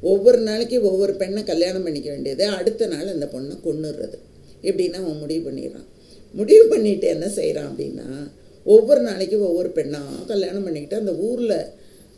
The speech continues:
திருமணமாகாத பெண்களே இல்லை அப்படிங்கிற ஒரு நிலை வர்ற மாதிரி ஆயிடுது.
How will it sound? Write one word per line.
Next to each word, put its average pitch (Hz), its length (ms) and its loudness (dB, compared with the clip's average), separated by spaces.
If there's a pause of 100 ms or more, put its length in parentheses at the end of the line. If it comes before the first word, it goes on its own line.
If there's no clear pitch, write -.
திருமணமாகாத 226 920 -2
பெண்களே 220 580 4
இல்லை 208 520 2
அப்படிங்கிற 226 680 2
ஒரு 175 160 2
நிலை 180 340 0
வர்ற 165 320 -2
மாதிரி 147 320 -6
ஆயிடுது. 127 480 -10